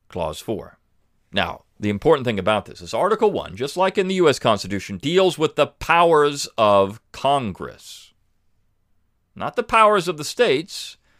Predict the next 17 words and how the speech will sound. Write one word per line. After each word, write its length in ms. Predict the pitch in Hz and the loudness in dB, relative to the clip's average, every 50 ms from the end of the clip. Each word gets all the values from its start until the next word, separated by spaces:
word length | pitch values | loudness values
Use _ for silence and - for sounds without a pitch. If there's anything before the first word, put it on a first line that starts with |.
| _ _ _ _ _ _ _ _ | _ _ _ _ _ _ _ _
but 140 | - 175 - | -6 -2 -2
the 100 | 180 165 | -2 -2
powers 680 | - - - 185 185 185 175 170 160 156 147 143 - | -2 -2 0 4 4 6 6 6 4 2 0 -4 -8
of 260 | - - 143 131 131 | -4 -2 -2 -2 -2
Congress. 560 | - - 190 190 190 175 117 85 64 - - - | -4 -2 0 2 2 0 -2 -6 -10 -12 -12 -10
And 200 | - 156 170 165 | -8 -8 -6 -2
very 240 | 151 196 220 240 226 | 2 4 4 4 2
clearly, 500 | - - 240 277 247 139 - - 92 - _ _ _ _ _ _ _ | 2 2 2 2 2 0 -2 -6 -12 -20 _ _ _ _ _ _ _
it 160 | - 143 - | -10 -8 0
says 220 | - 165 160 151 | 2 4 4 4
in 80 | 151 135 | 4 4
Article 300 | 135 160 202 208 226 208 | 4 4 4 4 2 2
one, 240 | 190 175 143 143 143 | 2 2 2 0 0
Section 400 | - 147 143 139 - 180 165 135 | 0 0 0 0 -2 -6 -6 -4
nine, 240 | 98 82 82 92 98 | -4 -4 -4 -4 -4
Clause 320 | - 110 113 127 139 - | 0 2 2 2 2 -2
four, 340 | - - 71 - - 123 | -8 -12 -12 -14 -14 -18